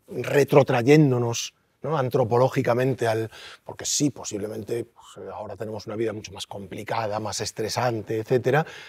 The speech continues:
pero ahora tenemos estrés de que, bueno, de que igual no llego a fin de mes, mientras que al principio el estrés era que me mata mañana,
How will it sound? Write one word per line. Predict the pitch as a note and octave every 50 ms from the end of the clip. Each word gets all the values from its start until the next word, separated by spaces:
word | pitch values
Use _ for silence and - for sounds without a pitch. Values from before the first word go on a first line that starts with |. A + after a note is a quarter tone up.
| - - _ _ _
pero | - C#3 A#2 A#2
ahora | A#2+ B2+
tenemos | A#2+ C3+ C#3 C#3+ C#3+ B2
estrés | C#3+ C3 - C#3+ C#3 C#3+ D3 C#3+
de | D#3+ E3
que, | B2 C3
bueno, | B2 B2 D3+ D3+ C#3 A#2+ A2
de | G#2
que | A2
igual | A2+ G#2+ A#2 B2+ C#3
no | C#3
llego | C#3 C#3 A#2+ A2+
a | G#2+
fin | - G#2+ F#2
de | F#2+ G#2
mes, | A2+ A#2 - - - - - - -
mientras | - G#2 G#2+ G#2+ G2+ G2 G#2 G2+ - -
que | - A2+ G#2 G2+ G2 G2
al | G2 G2+
principio | - - G#2 F#2+ - B2 A#2 A#2+ C3+ C3
el | C3
estrés | B2 - - C3 C3 B2+ A#2+
era | C3+ C3 D3 D3+
que | C#3+ D3 B2+
me | A#2 A2 G#2
mata | G#2+ A#2 B2+ B2 - A#2
mañana, | A#2 A2+ A#2 A#2+ A#2 A#2+ A#2 A2+ G#2+ G#2+ G#2+ G#2